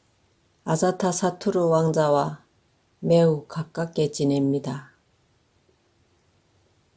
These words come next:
숲에서 머무는 시간보다 궁 안에서 보내는 시간이 더 많은 것 같습니다.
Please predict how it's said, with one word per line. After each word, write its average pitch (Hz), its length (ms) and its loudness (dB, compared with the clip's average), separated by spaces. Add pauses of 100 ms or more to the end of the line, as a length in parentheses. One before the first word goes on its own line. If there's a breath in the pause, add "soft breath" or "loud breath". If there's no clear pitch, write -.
(1400)
숲에서 - 680 -2
머무는 165 500 2
시간보다 151 920 -2 (1080)
궁 185 260 -2
안에서 180 480 2
보내는 160 460 0
시간이 151 580 -2
더 151 180 -4
많은 147 400 -2
것 156 160 -8
같습니다. 143 880 -8